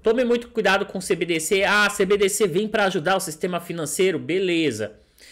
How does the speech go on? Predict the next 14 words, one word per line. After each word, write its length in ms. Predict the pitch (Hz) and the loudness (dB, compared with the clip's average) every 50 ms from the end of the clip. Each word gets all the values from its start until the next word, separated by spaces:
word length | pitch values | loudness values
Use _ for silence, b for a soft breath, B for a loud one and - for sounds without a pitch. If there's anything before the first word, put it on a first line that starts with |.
| B B B B | B B B B
Vem 160 | - 143 185 180 | -6 -4 -4 -2
pra 160 | 202 180 175 | -2 -4 -2
facilitar, 600 | - 180 160 - - 165 160 151 156 - 156 160 | -2 -4 -4 -4 -4 -4 -4 -2 0 0 0 0
assim 220 | 160 160 - 175 156 | 0 -2 -4 -8 -6
como 240 | - 180 165 156 | -4 -4 -4 -4
o 40 | 135 | -6
Pix. 460 | - - - 180 202 190 - - - | -6 -6 -6 -6 -6 -6 -6 -8 -10
O 100 | 135 127 | -10 -10
Pix 280 | - - 202 196 - - | -10 -10 -12 -10 -10 -6
facilitou 580 | - - 226 - - 208 208 196 208 226 220 196 | -6 -4 -4 -4 -4 -6 -6 -2 2 2 4 4
muito 420 | 165 160 185 202 202 180 185 170 | 2 0 0 -2 -2 -2 -2 -2
a 40 | 143 | -2
nossa 320 | 147 151 156 - 190 143 | -2 -4 -4 -2 -2 -2
vida. 520 | 120 110 117 139 165 175 180 214 196 - | -2 -4 -6 -8 -6 -2 -2 -2 -2 -2